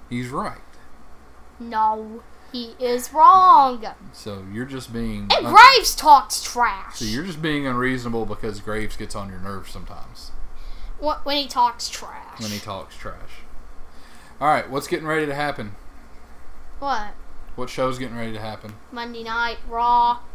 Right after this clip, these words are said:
Speaker 2: And guess what? Reigns is in a stupid number one contender match against Joe Monday night for Lesnar.
Speaker 1: Who you think wins?
Speaker 2: Joe.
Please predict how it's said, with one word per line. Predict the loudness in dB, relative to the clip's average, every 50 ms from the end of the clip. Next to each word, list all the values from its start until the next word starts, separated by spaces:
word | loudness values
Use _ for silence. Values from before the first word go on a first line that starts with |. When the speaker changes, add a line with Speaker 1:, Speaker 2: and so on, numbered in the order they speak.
| -12 -14 -10 -6 -6 -4 -4 -4 -2
Speaker 2:
And | -2 -2 -2 -4 -2
guess | 0 4 4 4 4 2 0 -4 -8 -8
what? | -10 -6 -4 -2 -2 -2 -2 -4 -6 -8 -10 -8 -2
Reigns | 4 6 8 8 8 8 4
is | 0 2
in | 0 0
a | -2 -2
stupid | -4 -4 -4 -4 -8 -2 2 2 2 2 2 2 0 0 0 0 2 6
number | 6 6 6 4
one | 2 2 0 0
contender | -4 -8 -2 4 6 6 6 6 4 2
match | 2 2 2 2 0 -2
against | -4 -4 -4 -4 -4 0
Joe | 2 4 4 4 2 -2 -6 -10
Monday | -10 -10 -10 -10 -10 -10
night | -8 -8 -6 -6 -8 -8
for | -8 -8 -8 -8 -8 -10 -12 -16 -20 -20 -20 -20 -14 -4
Lesnar. | 0 2 4 4 4 2 -2 -12 -14 -14 -14 -14 -10 -8
Speaker 1:
Who | -6 -6
you | -4
think | -4 -6 -8 -6 -6
wins? | -6 -6 -6 -8 -10 -12 -14 -16 -16 -16 -16 -14 -14 -14 -14 -16 -16 -16 -14 -10
Speaker 2:
Joe. | -8 -6 -4 -2 -2 -4 -4 -6